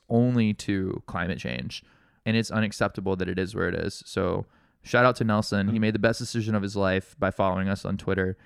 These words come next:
Speaker 2: Yeah.
Speaker 1: But
Speaker 2: Well, of course, of course, those two issues you just mentioned, they're, they're, they're inextricably linked because the third, the third issue, and this, this covers everything, is the income inequality and the resource disparity between the rich and poor in this country. And
Speaker 1: Absolutely.
Speaker 2: the rich who,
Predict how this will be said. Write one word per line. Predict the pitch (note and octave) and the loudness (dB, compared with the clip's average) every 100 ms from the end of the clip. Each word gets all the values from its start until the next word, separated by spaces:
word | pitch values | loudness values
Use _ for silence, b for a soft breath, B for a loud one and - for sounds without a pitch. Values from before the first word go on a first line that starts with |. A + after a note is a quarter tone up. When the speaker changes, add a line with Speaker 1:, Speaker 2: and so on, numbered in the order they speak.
| b | b
Speaker 2:
Yeah. | G#2 - | -8 -8
Speaker 1:
But | G#2 G#2 G2+ G2 F#2+ | -2 4 4 6 8
Speaker 2:
Well, | |
of | D3 | 8
course, | - F3+ - | 8 6 2
of | - G#2+ | -6 2
course, | D3+ A2+ - _ _ _ _ _ _ _ _ _ _ - D#2 _ _ | 2 2 -4 _ _ _ _ _ _ _ _ _ _ -20 -20 _ _
those | G#2+ A2 G#2+ | 4 4 4
two | B2+ | 2
issues | E2 - G2+ | 2 0 0
you | F2+ | 0
just | D#2 - | -2 -2
mentioned, | F2 - C2 C2 - - _ _ _ - | -4 -4 -8 -8 -14 -20 _ _ _ 4
they're, | A2+ F#2+ | 4 4
they're, | - F#2+ - F#2+ - | 2 2 2 -4 -2
they're | G2+ F#2 | 2 2
inextricably | - A#2 - A#2+ A2 F2+ | 2 0 2 2 4 4
linked | F2 - - | 4 0 -4
because | - F2 E2+ | -4 0 0
the | - | -2
third, | - G#2+ - - - | -4 0 0 -4 -12
the | - | 0
third | A#2 C3+ | 0 2
issue, | F2+ - F2 | 0 0 0
and | C2+ C2+ | 0 -4
this, | - - - | -10 -14 -8
this | F#2+ | -6
covers | - E2+ F#2 | 0 0 0
everything, | F#3+ F#3 D2 - | -2 -2 -4 -2
is | D#2 D2 - b b b b b | -4 -4 -10 b b b b b
the | G#2+ F2+ E2+ - - | 0 2 0 -4 0
income | C3+ D3 D#3+ | 2 4 2
inequality | A2+ A#2 C3 A2 G2 F#2 | 4 2 6 6 6 6
and | F2+ | 4
the | |
resource | E2+ G2+ - D#2 - | 4 4 4 0 0
disparity | - - C2+ A#1 G1+ | -6 0 2 2 0
between | G1+ - | -2 0
the | B1 | 0
rich | C#2 - | 0 -2
and | - | -4
poor | - C2 | -2 -2
in | A#1 | -4
this | - | -8
country. | - - - | -10 -8 -6
And | - | -4
Speaker 1:
Absolutely. | D3 F#2+ B2 C3 F#2+ | -2 2 4 4 2
Speaker 2:
the | F#2 | 4
rich | G2 B2+ - - | 4 2 0 2
who, | A2 F#2 F2+ E2+ | 4 6 4 2